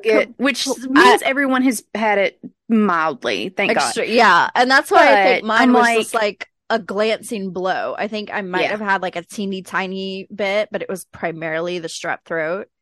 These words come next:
Speaker 1: Yeah.
Speaker 2: Oh, it sucked. Do not recommend.
Speaker 1: Yeah.
Speaker 2: Zero out of ten, no stars. If I could give it negative stars, I
Speaker 1: Right.
Speaker 2: would. But we're back.
Speaker 1: But
Speaker 2: We're alive.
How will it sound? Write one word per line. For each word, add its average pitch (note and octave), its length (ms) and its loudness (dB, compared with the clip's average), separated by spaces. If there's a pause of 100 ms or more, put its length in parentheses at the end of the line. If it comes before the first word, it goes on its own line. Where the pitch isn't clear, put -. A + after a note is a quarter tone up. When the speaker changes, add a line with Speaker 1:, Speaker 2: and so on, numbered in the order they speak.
(540)
Speaker 1:
Yeah. D3+ 280 0
Speaker 2:
Oh, B3 220 4
it G#3 140 -4
sucked. - 600 -12 (120)
Do C4+ 140 -10
not B3+ 200 -8
recommend. A#3 500 -4
Speaker 1:
Yeah. F3+ 240 2
Speaker 2:
Zero B3 500 -2
out A#3 140 2
of A3 100 -8
ten, G3 680 -6
no G3 320 -2
stars. E3+ 960 -4
If F3+ 100 -12
I F#3 80 -4
could - 180 -18
give F#3 160 -6
it - 100 -16
negative G3 360 -6
stars, E3 440 -4
I D#3 120 -2
Speaker 1:
Right. F3 120 -6
Speaker 2:
would. D#3 420 -14 (380)
But C#4+ 120 -4
we're F4+ 100 -2
back. A#4+ 400 4
Speaker 1:
But F#3+ 180 2
Speaker 2:
We're D4 80 0
alive. F#3 720 0